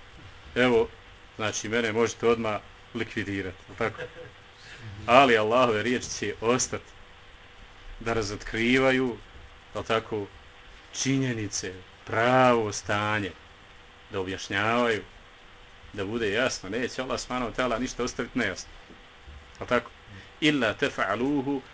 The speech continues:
تَكُنْ فِتْنَةٌ فِي الْأَرْضِ وَفَسَادٌ كَبِيرٌ. Ako tako ne nastupite, ako tako ne postupite,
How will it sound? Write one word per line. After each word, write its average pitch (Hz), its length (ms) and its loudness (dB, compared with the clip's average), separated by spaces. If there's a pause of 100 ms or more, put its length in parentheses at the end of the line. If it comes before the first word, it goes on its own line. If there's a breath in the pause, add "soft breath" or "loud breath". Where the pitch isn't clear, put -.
(180)
تَكُنْ 120 340 -2
فِتْنَةٌ 127 680 -4
فِي 120 140 -8
الْأَرْضِ 110 300 -6
وَفَسَادٌ 101 680 -4
كَبِيرٌ. 98 180 -6 (340 loud breath)
Ako - 340 -2 (160)
tako 175 560 4
ne 123 140 0
nastupite, 117 760 -4 (320 loud breath)
ako 139 320 4
tako 214 560 4
ne 160 120 2
postupite, 110 800 -2